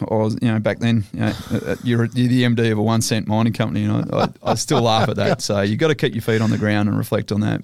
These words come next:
Speaker 1: But look, fast forward in, you know, two thousand and ten July, we, you know, like, I, I do seize opportunities, mate. You gotta put yourself in the game.
Speaker 2: Yes.
Speaker 1: Like, I, I hate these people that sit on the edge of the court and, or on the, on the sideline of the field and just, you know, like,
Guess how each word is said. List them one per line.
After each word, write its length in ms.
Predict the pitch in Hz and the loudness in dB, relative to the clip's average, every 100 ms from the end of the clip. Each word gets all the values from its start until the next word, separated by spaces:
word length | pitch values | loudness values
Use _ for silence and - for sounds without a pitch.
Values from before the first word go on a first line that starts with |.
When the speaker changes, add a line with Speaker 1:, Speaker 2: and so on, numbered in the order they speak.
| - | -4
Speaker 1:
But 180 | 113 110 - _ | -2 -2 -4 _
look, 240 | 127 123 | -4 -4
fast 300 | - 139 123 | 0 0 0
forward 300 | - 131 123 | 0 0 2
in, 240 | 117 113 - | 2 2 0
you 80 | |
know, 140 | 110 127 131 - - | 0 0 -2 -10 -6
two 140 | 117 | -2
thousand 320 | 113 113 110 | 0 0 0
and 100 | 107 | -2
ten 280 | 101 113 110 | 0 0 0
July, 420 | 101 107 107 117 | 0 0 0 0
we, 340 | 104 104 104 104 _ _ _ _ _ - | 0 0 0 -4 _ _ _ _ _ -8
you 80 | |
know, 220 | 110 107 110 | -2 0 0
like, 200 | 107 113 | 0 0
I, 100 | 110 | 0
I 80 | - | 0
do 220 | 117 135 | 0 0
seize 320 | 127 - 123 113 | 0 0 0 0
opportunities, 520 | - 104 110 117 110 | -4 -4 0 0 2
mate. 260 | 131 170 | 0 0
You 60 | - | -2
gotta 200 | 113 120 | -2 -2
put 160 | - 120 | -4 -4
yourself 320 | 120 110 - | -2 -2 0
in 100 | 101 | -2
the 80 | 98 | 0
game. 380 | 98 92 92 - | 0 -2 -4 -2
Speaker 2:
Yes. 480 | 147 147 117 - - | 2 2 0 -4 -4
Speaker 1:
Like, 280 | 98 95 | -2 0
I, 120 | 110 - | 0 0
I 120 | 120 | 0
hate 180 | 110 117 | 0 -2
these 160 | 104 95 | -2 -4
people 280 | 110 95 131 | -4 -4 -4
that 100 | - | -2
sit 280 | - 127 | 0 0
on 120 | 110 101 | 2 0
the 60 | |
edge 140 | 104 - | 0 -2
of 60 | |
the 100 | 101 | -4
court 380 | - 104 110 107 _ | -4 -2 -2 -4 _
and, 300 | 104 104 101 | -4 0 0
or 220 | 101 104 107 - | 0 0 -2 0
on 140 | 104 | 2
the, 180 | 101 101 | 2 0
on 100 | 107 | -2
the 60 | 101 | -2
sideline 480 | - 107 101 104 101 | 0 0 0 0 0
of 60 | |
the 80 | 104 | -2
field 360 | - 110 101 101 | -2 0 0 0
and 140 | 95 | 0
just, 320 | 104 - - | 0 -2 -2
you 100 | 104 | -2
know, 140 | 107 107 | -2 0
like, 240 | 107 107 | -2 -2